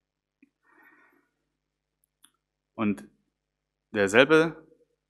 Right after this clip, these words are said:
Apostel Paulus schreibt den Thessalonichern in erste Thessalonicher fünf, Vers vierzehn, „Wir ermahnen euch aber, Brüder, weist die Unordentlichen zurecht, tröstet die Kleinmütigen,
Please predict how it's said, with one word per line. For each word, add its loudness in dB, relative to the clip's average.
Apostel -2
Paulus -4
schreibt 0
den 0
Thessalonichern -4
in -10
erste -4
Thessalonicher -2
fünf, -8
Vers -4
vierzehn, -8
„Wir 0
ermahnen 2
euch -2
aber, -4
Brüder, -4
weist -2
die -6
Unordentlichen -4
zurecht, -8
tröstet -2
die -10
Kleinmütigen, -4